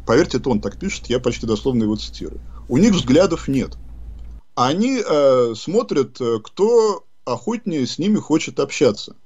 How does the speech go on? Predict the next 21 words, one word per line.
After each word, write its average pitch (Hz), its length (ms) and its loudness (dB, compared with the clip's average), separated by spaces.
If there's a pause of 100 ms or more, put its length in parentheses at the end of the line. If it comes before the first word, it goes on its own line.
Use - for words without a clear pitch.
(520)
Так 170 240 2
получается, 165 600 -2
что 143 640 4 (200)
свои 143 500 2
идеи 165 420 0
продают 127 680 0
левые. 147 440 -2 (640)
Правые, 170 560 2
увы, 127 400 -4
уверены, 170 500 0
что, - 380 -6
ну, 147 180 -4
очевидно, 127 840 -6
э, 73 280 -14 (580)
и 220 60 -2
так 202 220 4
всем 151 240 2
понятно, 156 520 -2
как 113 180 -2
работает 117 640 -2
жизнь. 196 440 -4